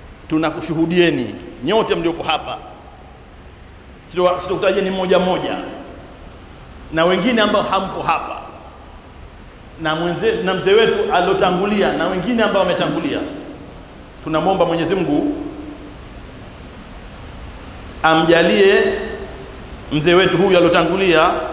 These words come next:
kauli thabiti,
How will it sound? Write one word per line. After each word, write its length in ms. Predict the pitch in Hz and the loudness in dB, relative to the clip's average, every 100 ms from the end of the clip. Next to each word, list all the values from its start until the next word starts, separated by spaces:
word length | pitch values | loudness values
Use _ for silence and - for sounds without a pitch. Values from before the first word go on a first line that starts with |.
| - - - - - - - - - - - - - - - | -10 -14 -16 -16 -16 -16 -16 -18 -18 -18 -18 -18 -16 -6 2
kauli 280 | 160 156 151 | 4 4 2
thabiti, 500 | 185 151 147 - | 4 4 2 -4